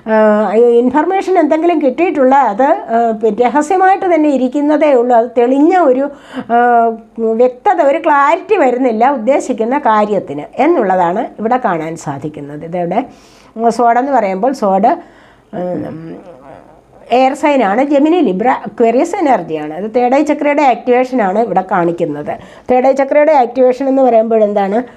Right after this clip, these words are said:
ഇവിടെ ഒരുപാട് കാര്യങ്ങൾ ഉള്ളിൽ നിന്നും അറിയാൻ സാധിക്കുന്നുണ്ട്. പക്ഷേ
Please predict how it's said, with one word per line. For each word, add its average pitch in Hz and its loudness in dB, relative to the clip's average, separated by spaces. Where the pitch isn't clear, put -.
ഇവിടെ 214 0
ഒരുപാട് 302 2
കാര്യങ്ങൾ 285 0
ഉള്ളിൽ 277 2
നിന്നും 330 2
അറിയാൻ 277 0
സാധിക്കുന്നുണ്ട്. 233 0
പക്ഷേ 220 0